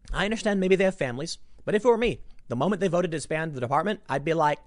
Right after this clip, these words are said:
"Bye-bye, I'm out. I'd be gone." With all that unrest unfolding, burning down a police precinct, I'd get in my car and I would leave. But again,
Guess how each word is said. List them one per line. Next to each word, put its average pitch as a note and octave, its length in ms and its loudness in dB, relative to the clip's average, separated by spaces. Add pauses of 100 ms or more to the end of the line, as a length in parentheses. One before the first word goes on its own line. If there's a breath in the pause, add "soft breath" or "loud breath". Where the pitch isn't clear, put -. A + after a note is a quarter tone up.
(200)
"Bye-bye, A3+ 380 8 (240)
I'm D3+ 100 -6
out. C3 140 -6 (280)
I'd E3+ 80 -6
be D3+ 60 -6
gone." B2 240 -2 (1080 soft breath)
With D#3+ 140 4
all G3+ 100 8
that G#3+ 100 4
unrest F#3 320 4
unfolding, F#3+ 520 0 (360)
burning D#3 340 0
down D#3 140 0
a C3+ 60 -2
police C#3 260 -6
precinct, D3+ 420 -4 (320)
I'd C#3+ 160 -2
get D#3 160 2
in E3 60 -6
my D3 160 -2
car A#2+ 320 -2
and A#2 160 -6
I C3 80 -4
would A#2+ 220 -4
leave. G2 500 -8 (540)
But D3 80 2
again, G#2+ 320 -4